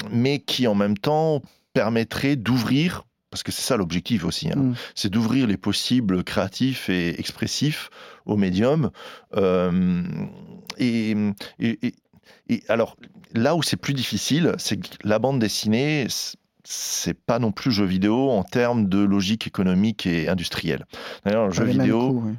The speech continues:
Speaker 1: bah, et puis le jeu vidéo, c'est une industrie qui est globalisée, c'est des super productions pour les triple A, euh, et puis on a des logiques d'internationalisation, mais très, très, très fortes qui sont,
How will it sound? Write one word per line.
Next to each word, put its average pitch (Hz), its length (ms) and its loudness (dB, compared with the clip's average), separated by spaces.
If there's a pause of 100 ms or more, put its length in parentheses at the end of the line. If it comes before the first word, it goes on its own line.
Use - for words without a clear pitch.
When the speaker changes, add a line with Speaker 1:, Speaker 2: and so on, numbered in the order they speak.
(100)
Speaker 1:
bah, 90 380 0
et 95 60 -6
puis 101 360 0
le 98 120 2
jeu 98 140 0
vidéo, 98 240 2
c'est - 100 -4
une 92 80 2
industrie 85 340 -4
qui - 120 -6
est - 20 -12
globalisée, 98 800 0 (260)
c'est - 200 -6
des 85 80 -4
super - 460 -4
productions 104 640 0
pour - 180 -6
les 87 100 0
triple 90 320 -6
A, 120 460 2
euh, 92 160 0 (460)
et 98 100 -4
puis - 180 -2
on 113 80 2
a 98 100 2
des 101 100 2
logiques 104 300 0
d'internationalisation, 98 920 0
mais 92 160 0 (360)
très, 120 300 0
très, - 240 -4
très - 180 -6
fortes - 420 -4
qui - 160 -6
sont, 120 680 -4